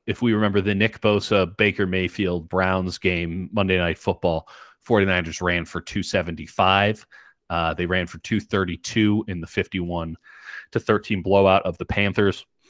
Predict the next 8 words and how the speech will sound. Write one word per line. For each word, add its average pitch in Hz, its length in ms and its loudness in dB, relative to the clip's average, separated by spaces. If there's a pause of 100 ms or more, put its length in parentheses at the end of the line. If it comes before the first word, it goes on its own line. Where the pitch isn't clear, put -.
(340)
A 104 60 -2
few 107 220 0
weeks 104 280 -2
later, 104 440 2 (220)
uh, 85 500 0
they 98 160 2
went 101 300 0
for 85 560 0